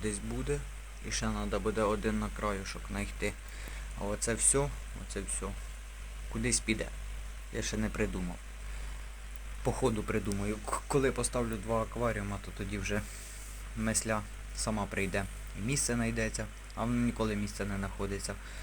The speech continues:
Починалося все десь от з такого акваріума. Потім я знайшов двісті двадцять. Дружина казала,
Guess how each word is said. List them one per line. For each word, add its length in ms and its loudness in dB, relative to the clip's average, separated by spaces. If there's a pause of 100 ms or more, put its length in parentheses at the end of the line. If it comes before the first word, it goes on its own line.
(640)
Починалося 680 4
все 260 6
десь 380 6 (440)
от 160 0
з 60 2
такого 500 4
акваріума. 640 2 (1400)
Потім 340 2
я 120 4
знайшов 440 2
двісті 440 0
двадцять. 480 6 (360)
Дружина 520 2
казала, 500 4